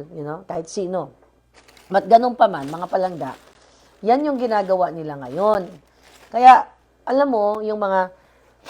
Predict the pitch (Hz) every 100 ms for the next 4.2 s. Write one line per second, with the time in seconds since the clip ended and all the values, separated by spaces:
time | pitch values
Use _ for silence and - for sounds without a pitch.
0 | - - - - - - _ - 196 196
1 | 196 202 190 196 - - - _ 214 202
2 | _ _ _ _ - 185 196 180 185 208
3 | 285 320 349 302 277 240 233 185 185 247
4 | 185 -